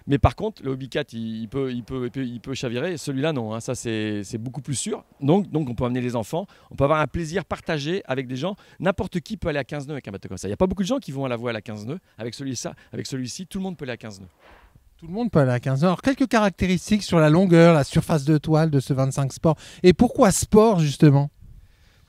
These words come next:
Speaker 1: Sport parce qu'il y a deux versions. Il y a la version Touring avec un mât, avec, avec un mât en aluminium, euh, qui est un peu plus court d'un mètre. Et là, il y a la gamme Sport avec le mât, euh, carbone,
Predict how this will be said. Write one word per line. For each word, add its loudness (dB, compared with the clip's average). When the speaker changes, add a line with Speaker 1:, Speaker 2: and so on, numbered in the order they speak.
Speaker 1:
Sport 2
parce -2
qu'il 0
y 2
a -
deux 4
versions. 0
Il -4
y -2
a -2
la 0
version -4
Touring -4
avec -6
un -2
mât, 0
avec, -8
avec -8
un -2
mât 0
en 0
aluminium, -2
euh, -2
qui -10
est 0
un 0
peu 0
plus -6
court -8
d'un -4
mètre. -6
Et -8
là, -2
il -4
y -4
a -6
la -8
gamme -10
Sport -6
avec -8
le -8
mât, -6
euh, -12
carbone, -6